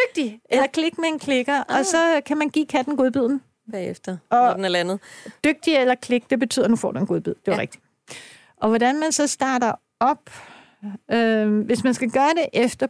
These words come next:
Speaker 1: bogen, og det gør jeg ikke, vil jeg så med det samme sige, ikke med katte, fordi de er så kvikke, så skal man først lære den, at klikket eller dygtig betyder noget godt. Så, så skal man simpelthen sætte sig på gulvet med den og sige,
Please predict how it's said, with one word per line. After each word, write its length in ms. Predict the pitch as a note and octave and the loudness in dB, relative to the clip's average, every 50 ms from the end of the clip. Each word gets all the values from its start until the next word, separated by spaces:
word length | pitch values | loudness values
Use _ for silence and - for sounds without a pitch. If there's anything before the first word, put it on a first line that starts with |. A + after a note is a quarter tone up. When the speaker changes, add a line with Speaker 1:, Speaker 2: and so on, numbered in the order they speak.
| _ - | _ 0
Speaker 1:
bogen, 380 | A3+ G3 F#3+ - F#3+ G#3 G#3 - | 0 0 0 0 0 -2 -2 0
og 60 | - | -2
det 80 | C#4+ C4+ | 0 0
gør 80 | D#4 | 2
jeg 180 | C4+ A#3 G#3 D#3+ | 2 2 2 0
ikke, 140 | - - - - | -2 -6 -6 -2
vil 80 | G3+ | 0
jeg 100 | G3 F#3 | 0 0
så 80 | - G#3+ | 0 -2
med 120 | G#3 G3 | -4 -4
det 80 | G3 - | -4 -4
samme 200 | G3+ D#3 E3+ F3+ | -4 -4 -4 -6
sige, 280 | - - A#3 B3+ C4 | -4 -2 0 0 2
ikke 140 | - B3+ A#3 - | 0 -2 -2 -2
med 80 | A3 - | -6 -4
katte, 320 | - B3+ A3+ A#3 - C#4+ | -2 0 0 0 0 -4
fordi 220 | - - - A3+ | -10 -6 -6 -6
de 140 | - - - | -4 -2 -4
er 60 | - | -4
så 120 | - - - | -4 -6 -8
kvikke, 420 | - - - C#4 D#4 D4+ E4+ F4+ - - - - - - - _ - | -10 -2 2 2 4 4 4 2 0 -2 -18 -20 -20 -20 -20 _ -2
så 120 | C#4+ C4+ | -2 0
skal 160 | - - D4 | 0 2 0
man 140 | C#4 C4+ B3+ | 0 0 0
først 300 | - B3+ B3+ B3 - - | 2 0 0 0 -2 -2
lære 260 | A3+ G#3+ G#3+ A#3 B3 | 0 2 2 2 0
den, 180 | B3 B3+ A#3+ - - - - | 0 0 -2 -2 -4 -14 -6
at 220 | - G#3+ - _ | -6 -6 -6 _
klikket 520 | - - A3+ A#3 A3+ A3 - B3 B3+ B3 - - | -6 0 2 2 2 2 2 0 0 0 -2 -2
eller 180 | - G#3+ G3+ G3 | -2 -2 -2 -4
dygtig 440 | _ - C#4+ C#4 - - C4 A#3+ | _ 0 -2 0 0 -2 -4 -2
betyder 360 | - B3 A3+ - - A#3+ A#3+ A3+ | -2 -4 -6 -2 -2 -2 0 0
noget 240 | A#3+ A3+ G#3 F#3+ | 0 0 -2 -2
godt. 220 | - F3+ - - - | -2 -4 -4 -4 -4
Så, 140 | - A#3+ A3+ | -6 -8 -6
så 120 | - D#4+ | -6 -6
skal 180 | - - - C4+ | -8 -6 -4 -2
man 120 | A3+ A3 | -2 -2
simpelthen 300 | A3 - A3+ A#3 G#3+ A3+ | -2 -4 -6 -6 -6 -6
sætte 220 | - - G3+ - - | -6 -8 -8 -8 -8
sig 100 | - - | -12 -12
på 80 | - | -12
gulvet 360 | - - C4+ E4 - E4 D#4 D4+ | -4 -2 -2 -2 -2 -6 -8 -4
med 160 | B3+ B3 B3 | -4 -4 -4
den 240 | B3+ C#4+ C#4+ B3 - | -4 -4 -6 -4 -4
og 100 | G#3 - | -6 -8
sige, 200 | - F3+ D#3+ | -6 -8 -10